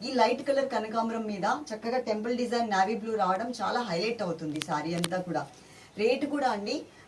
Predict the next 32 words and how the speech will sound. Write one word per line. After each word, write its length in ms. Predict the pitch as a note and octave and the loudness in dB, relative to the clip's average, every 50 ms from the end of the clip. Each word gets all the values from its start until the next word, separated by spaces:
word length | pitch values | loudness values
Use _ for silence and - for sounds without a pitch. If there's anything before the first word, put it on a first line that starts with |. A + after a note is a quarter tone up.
| - | 0
మనం 240 | A#3+ B3 B3 C4 C4 | 0 2 2 2 2
రెగ్యులర్గా 520 | A#3 A3+ A3 G#3+ B3+ C4 C4+ C4+ C#4+ C#4 C#4 C4 | 2 2 4 4 4 4 6 6 4 4 4 2
చూసే 220 | B3 A#3+ - B3+ | -2 -4 -2 -2
జార్జెట్ 480 | A3+ A3 A3+ G3 G3 F#3 G3+ B3+ B3 - | 0 2 4 4 4 4 4 2 2 2
శారీ 280 | - A#3+ G#3+ G#3+ G#3+ G#3+ | 2 0 2 2 0 0
కాస్ట్ 360 | - G#3+ G#3+ A#3+ A#3 - B3+ | 0 0 0 0 0 0 0
ఎంత 220 | A#3 A3 G#3+ A3 | -2 0 0 0
ఉంటుంది? 520 | A3+ G#3+ G#3 G3+ F#3+ G3 F#3 F#3 G3+ G3+ - - - - - | 0 -2 -2 -2 -4 -4 -4 -4 -4 -6 -8 -12 -16 -4 2
ఫోర్ 140 | A3+ A#3+ B3 | 6 8 8
ఎయిటీ 220 | B3 A#3+ - G3 F#3 | 8 6 4 0 -2
రూపీస్ 280 | F3+ F3 - A#3+ B3 | -4 -4 -4 -4 -6
ఫ్రీ 220 | - - G3 F#3 F3 | -6 -4 -2 -2 -2
షిప్పింగ్. 360 | - E3+ D#3 - - D#3+ D#3 - - - - - - | -2 -4 -4 -2 -2 -2 -2 -4 -8 -18 -16 -10 -2
ఇది 120 | A#3 C#4+ | 4 6
ఒక 200 | C#4 B3 - - | 6 6 6 6
ట్వంటీ 480 | C#4 C4+ - A#3+ A#3 C4 C#4 C#4 D#4 D4+ | 4 2 2 0 0 2 2 4 4 2
రూపీస్ 340 | C#4 - - B3+ C4 - G#3+ | 2 2 -2 -4 -4 -4 -4
ఎక్స్ట్రా 320 | F#3 - - - F3 D#3+ | -4 -4 -2 0 2 2
ఉంటుందండి, 540 | F#3 F3+ F3 E3 D#3+ E3 D#3+ D#3+ E3 A3 C4 | 2 2 2 0 0 0 0 0 0 -2 -2
ఫైవ్ 300 | - - G#3 G#3+ A3+ A#3 | -2 0 0 0 2 0
హండ్రెడ్ 280 | A3+ A3+ G#3+ G3+ F3+ | 0 -2 -2 -2 -2
రూపీస్ 300 | F3+ E3+ E3 F#3 A3+ B3 | -4 -4 -4 -4 -4 -4
ఫ్రీ 360 | - - - - - A#3+ A3+ F#3+ | -4 -8 -12 -12 -8 -6 -6 -4
షిప్పింగ్. 340 | - G3+ F3 - F3 F3 - - | -4 -6 -6 -4 -4 -4 -2 -2
ఇరవై 220 | A3 A#3 A#3+ C4 C4 | 0 2 4 4 4
రూపాయలు 340 | B3 B3 - A3+ G#3+ G#3+ G#3+ | 4 4 2 2 2 2 2
మాత్రమే 440 | G3 F3+ F3+ F3+ E3+ F#3 G3+ A#3 | 2 0 0 -2 -2 -2 -2 -4
తేడా 320 | A3+ - F3+ D#3+ D#3+ E3 D#3+ | -2 0 2 2 2 2 2
ఉంటుంది. 420 | D#3 D3 C#3 - - - C#3+ - - - - - - - - - | 0 -2 -4 -4 -6 -6 -6 -8 -10 -14 -18 -20 -20 -10 -4 -2
ఇదిగోండి, 320 | F#3+ F#3 F3+ F3 E3+ G3+ | 0 2 2 2 2 2
ఇది 120 | A3+ G3 A3 | 0 -2 -2
పళ్ళు. 340 | - E3 D#3 D3 D3 D3+ | 0 2 2 2 2 0